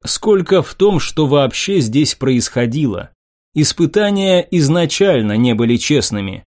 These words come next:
Причем речь здесь не о том, что у хаоситов имелось сразу четыре слота, и даже не о том, что они находились в союзе между собой. Им удалось заполучить поддержку гоблинского совета старейшин,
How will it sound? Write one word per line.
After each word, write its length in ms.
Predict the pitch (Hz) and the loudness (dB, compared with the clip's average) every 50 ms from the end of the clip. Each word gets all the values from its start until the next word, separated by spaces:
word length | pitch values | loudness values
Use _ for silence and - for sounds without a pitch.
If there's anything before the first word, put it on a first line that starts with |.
| _ _ - | _ _ -2
Причем 460 | 139 160 165 - - 190 185 156 143 | -2 0 0 0 2 2 2 4 2
речь 300 | 156 190 190 156 - - | 2 2 2 2 0 -2
здесь 440 | 120 113 110 147 170 151 - - - | -4 -2 0 2 2 2 2 0 0
не 140 | 131 143 156 | 0 0 2
о 120 | 165 156 | 0 0
том, 320 | - - 247 254 180 127 | -2 -2 -2 0 0 -2
что 380 | 101 - - - 143 139 139 - - | -4 -4 -2 0 2 2 2 2 0
у 100 | 156 139 | -2 -2
хаоситов 800 | - - 156 147 147 143 135 - - 190 151 - 139 120 - - - | 0 0 0 2 2 2 2 0 -2 -2 -2 -2 -2 -4 -4 -4 -2
имелось 420 | 160 147 147 143 135 131 131 - | 0 2 2 4 2 2 2 2
сразу 360 | - 139 139 143 123 110 127 | 0 0 0 0 0 0 -2
четыре 420 | 123 - 151 - - 143 - 135 123 | -2 -2 -2 0 0 2 2 2 0
слота, 540 | - - 202 185 143 110 - 90 - - - _ _ _ - | 0 0 2 2 0 0 -2 -6 -12 -14 -20 _ _ _ -2
и 100 | 135 135 | 0 2
даже 280 | 139 175 185 151 170 | 2 2 2 2 2
не 140 | 185 180 180 | 2 2 2
о 120 | 175 170 151 | 2 0 0
том, 260 | - 170 196 208 160 | 2 2 2 2 0
что 200 | - - 156 151 | -2 0 0 0
они 160 | 156 180 202 | 0 0 0
находились 640 | 196 170 - - 147 143 156 190 185 190 151 - - - | -2 -2 0 0 0 0 0 0 0 0 0 -2 -4 -4
в 80 | - - | -4 -2
союзе 480 | - 151 147 147 151 160 151 135 170 | 0 2 2 2 2 0 0 0 0
между 340 | 160 160 160 143 131 147 147 | 0 0 0 0 0 0 -2
собой. 520 | - - 175 180 180 196 170 120 82 - _ _ _ _ _ _ - | 0 2 2 2 4 2 2 2 0 -4 _ _ _ _ _ _ -2
Им 180 | 170 165 160 | 0 2 2
удалось 440 | 156 139 147 143 151 180 170 - - | 2 2 2 2 4 4 2 2 0
заполучить 680 | - 156 117 135 139 - 147 139 139 123 - 170 139 - | 0 0 0 0 0 2 2 2 2 2 0 -2 -2 -2
поддержку 640 | - 147 139 117 104 131 160 160 - - - 156 143 | 0 0 0 2 2 0 -2 -2 -2 -4 -2 -2 -2
гоблинского 680 | 120 107 143 165 151 143 143 143 131 - - 139 135 123 | 0 2 0 2 2 2 2 2 0 0 -2 -2 0 0
совета 420 | - - 120 123 143 147 - 139 | 0 0 2 2 2 0 0 0
старейшин, 840 | - - - 131 120 120 139 151 143 120 101 - - 98 92 92 90 | -2 -2 -2 0 0 2 2 2 2 0 -2 -4 -6 -8 -8 -8 -10